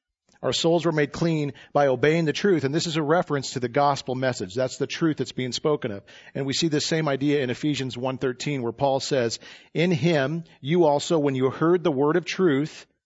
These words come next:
the gospel of your salvation, and believed in him, were sealed with the promised Holy Spirit." So it's consistent throughout the Bible that this, this idea of the word of truth being the gospel. So to obey the, the truth of the gospel means that you have bowed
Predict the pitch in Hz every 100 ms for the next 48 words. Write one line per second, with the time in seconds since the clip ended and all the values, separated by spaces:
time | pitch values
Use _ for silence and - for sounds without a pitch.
0 | _ _ _ - 123 123 143 147 - 156
1 | 135 135 - 135 123 147 165 - 107 127
2 | - _ _ - 131 131 127 180 156 120
3 | 117 123 123 - 165 147 117 127 - 135
4 | 123 - 127 117 - 131 101 - - _
5 | - 131 - 135 - 156 - 131 - 135
6 | 123 120 123 120 110 104 123 - 123 127
7 | 110 120 117 117 104 - _ - 117 120
8 | 117 131 117 123 110 107 117 117 - -
9 | - - - - 127 131 120 156 196 196
10 | 147 123 - _ 139 - 190 165 147 151
11 | 156 156 143 147 147 143 147 139 123 101
12 | 104 135 139 147 156 165